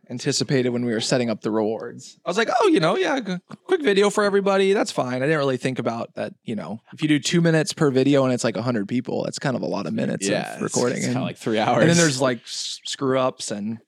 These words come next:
Speaker 1: although we just started leaving all the bloopers in 'cause
Speaker 2: Yeah.
Speaker 1: it was funny.
Speaker 2: I mean, we had maybe two videos that were like, "Oh, whoops."
Speaker 1: Yeah, yeah.
Speaker 2: But outside of that,
Speaker 1: Not
Speaker 2: it was
Speaker 1: too
Speaker 2: good.
Speaker 1: many mess ups.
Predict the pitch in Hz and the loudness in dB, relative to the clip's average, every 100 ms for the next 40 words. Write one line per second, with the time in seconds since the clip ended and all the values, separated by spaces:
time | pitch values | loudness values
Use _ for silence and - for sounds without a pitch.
0 | - 143 156 165 151 143 156 127 117 117 | -4 0 4 4 2 2 2 2 2 0
1 | 110 87 101 101 - 113 101 107 127 - | -2 -4 -6 -6 -8 -10 -10 -8 -8 -2
2 | 98 82 - - - 131 131 165 110 90 | 2 2 0 -4 -4 -2 0 0 0 -4
3 | 90 87 82 - 95 78 71 62 64 - | -4 -4 -6 -4 -4 -4 -8 -10 -10 -10
4 | 76 73 62 - - 80 62 60 82 - | -8 -8 -8 -10 -10 -10 -10 -10 -12 -10
5 | - - - 113 - 123 - 135 - 131 | -14 -14 -6 -4 -2 -6 -4 -4 -4 -8
6 | _ - - 98 - 76 - - 135 - | _ -10 -6 -6 -6 -8 -4 0 0 0
7 | 135 113 107 117 - - - | -2 -4 -6 -6 -6 -6 -10